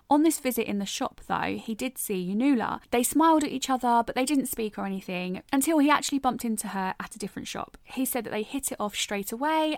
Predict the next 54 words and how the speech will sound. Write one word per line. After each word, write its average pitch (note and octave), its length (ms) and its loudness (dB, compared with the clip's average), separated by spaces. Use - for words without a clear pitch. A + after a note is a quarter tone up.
and B3 520 0
they D#4+ 120 0
got - 200 0
chatting, A#3+ 480 -2
and A#3 120 -2
he C4 120 2
asked G3 380 4
if G3+ 100 -8
she F#3+ 240 -2
would F#3 160 -6
like F3 240 -4
to - 80 -10
go F#3+ 160 -2
out F3+ 240 -2
for - 80 -12
something F#3+ 420 -8
to - 200 -8
eat E4+ 320 0
or G#3 280 0
on G#3+ 100 -2
a A3 60 -2
date A#3 240 2
with G#3+ 140 -4
him G3 160 -4
sometime, F#3 600 -8
and A3 140 0
Yunula C4+ 380 2
explained G#3+ 460 -4
to G#3 100 -10
him F#3+ 220 -6
that F#3+ 120 -8
she - 140 -8
came G3 320 -6
from G3 160 -8
a G3 80 -4
really D4+ 300 -2
strict - 340 -6
family F#3 680 -6
and A#3+ 100 6
that A#3+ 80 4
it - 80 -2
wasn't A#3+ 240 -4
acceptable - 500 -8
for G3+ 120 -14
her G3 180 -8
to - 120 -12
be G3 140 -6
dating F#3 680 -6
boys. G#3+ 480 2
Now, A#3 320 2
at - 160 -2
this F#4+ 160 -2
same B3+ 420 0
time, A#3 640 -2